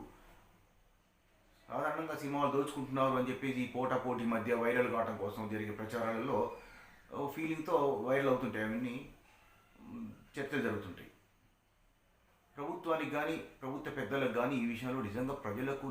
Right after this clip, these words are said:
న్యాయం చేయాలని ఇంట్రెస్ట్ ఉందా, లేక ఆ సినిమా వాళ్ళతో ఏమైనా అవగాహన లేకనే ఈ ఇంట్రెస్ట్ ఉండి దీని మీద దృష్టి పెట్టారనేది ప్రధానం.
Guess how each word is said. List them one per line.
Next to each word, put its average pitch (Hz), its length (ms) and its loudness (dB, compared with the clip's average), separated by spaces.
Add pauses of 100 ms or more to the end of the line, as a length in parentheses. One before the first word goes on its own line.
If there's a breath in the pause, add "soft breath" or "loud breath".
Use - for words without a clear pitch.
న్యాయం 127 400 0
చేయాలని 120 320 0
ఇంట్రెస్ట్ 104 380 -6
ఉందా, 110 180 2 (140)
లేక 117 240 -2 (160)
ఆ 123 60 0 (100)
సినిమా 127 240 -2
వాళ్ళతో 123 260 2 (120)
ఏమైనా 127 220 0 (480 loud breath)
అవగాహన 135 500 4 (160)
లేకనే 127 400 0 (220)
ఈ - 20 0 (120)
ఇంట్రెస్ట్ 110 360 -4
ఉండి 117 160 -2
దీని 117 200 0
మీద 117 140 -4
దృష్టి 101 180 -10
పెట్టారనేది - 560 -8
ప్రధానం. - 300 -14